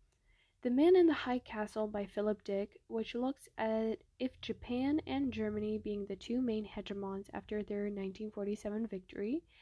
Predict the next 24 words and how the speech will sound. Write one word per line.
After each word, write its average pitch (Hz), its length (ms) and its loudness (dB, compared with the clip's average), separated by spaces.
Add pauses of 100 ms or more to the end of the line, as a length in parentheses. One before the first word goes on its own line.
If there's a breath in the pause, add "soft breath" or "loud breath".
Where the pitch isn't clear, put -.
(360 loud breath)
led 247 240 2 (120)
to 240 280 -2
them 214 220 -4 (100)
fighting 277 460 4
over 214 340 0
North 190 320 -4
America. - 520 -10 (600)
Hitler 190 340 -2
is 190 120 -4
incapacitated 202 720 -8
by - 140 -8
syphilis, 294 600 2 (100)
so 240 160 0
Bormann 220 480 0
leads 196 300 -4
the 196 160 -6
Reich, 208 500 -4
and 202 360 -4 (380 loud breath)
the 233 100 -6
hydrogen 233 560 0
bomb 190 260 -2
has 202 260 -4
been 196 160 -6
acquired. 254 680 -10